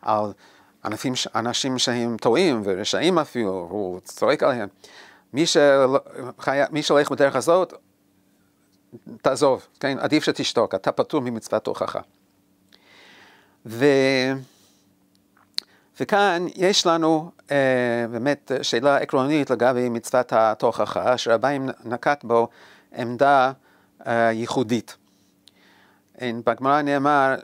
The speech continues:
שרבי טרפון אמר שאני לא יודע אם יש בדור הזה מישהו יודע להוכיח.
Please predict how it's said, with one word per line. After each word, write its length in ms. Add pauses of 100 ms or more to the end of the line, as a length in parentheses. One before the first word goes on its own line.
שרבי 1200
טרפון 320
אמר 300
שאני 720
לא 60
יודע 460
אם 220
יש 220
בדור 200
הזה 220
מישהו 300
יודע 300
להוכיח. 580